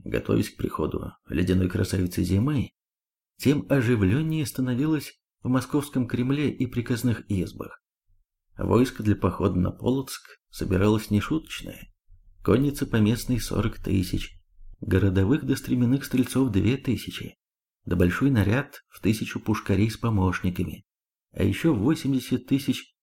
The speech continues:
посохи. И все эти рати надо было правильно организовать,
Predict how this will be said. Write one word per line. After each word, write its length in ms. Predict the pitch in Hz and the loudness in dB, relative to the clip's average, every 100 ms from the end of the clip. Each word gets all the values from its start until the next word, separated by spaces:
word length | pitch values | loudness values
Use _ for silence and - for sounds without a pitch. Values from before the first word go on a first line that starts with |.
| - | -4
посохи. 720 | 110 - 107 101 90 80 - _ _ _ _ _ | -2 0 4 4 4 -2 -10 _ _ _ _ _
И 140 | 113 | 4
все 320 | 101 - 165 160 | 4 2 2 2
эти 180 | 160 | 2
рати 320 | 120 139 151 127 | -2 -2 -4 -2
надо 240 | 135 123 | 0 0
было 220 | 117 139 | 2 2
правильно 600 | 117 - - 139 131 127 | 2 -4 -4 -4 -4 -2
организовать, 720 | 110 101 101 87 90 127 139 | 0 2 2 2 -2 -2 -6